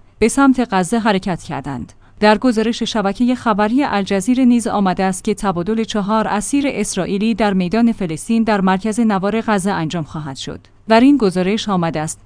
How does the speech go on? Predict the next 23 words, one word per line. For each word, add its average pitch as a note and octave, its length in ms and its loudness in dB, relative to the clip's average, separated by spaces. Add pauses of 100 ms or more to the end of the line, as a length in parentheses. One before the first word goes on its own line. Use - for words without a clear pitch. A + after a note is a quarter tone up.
که A3 100 2
رزمندگان F3+ 760 0
گردانهای G3+ 680 2
القسام G#3 580 2
در G3 160 2
میدان A#3+ 400 4
فلسطین G#3+ 540 -2
در G3 220 2
مرکز F#3 380 0
شهر G#3 420 -2
غزه G#3+ 300 0
مستقر G3+ 500 0
شدند F#3 420 -2
تا A3+ 140 0
برای G#3+ 340 4
آغاز A#3 380 0
روند F3+ 420 0
تحویل G#3+ 520 0
زندانیان G#3+ 640 4
زن A3+ 220 2
اسرائیلی G#3 640 -2
آماده E3+ 380 0
شوند. C3+ 500 -10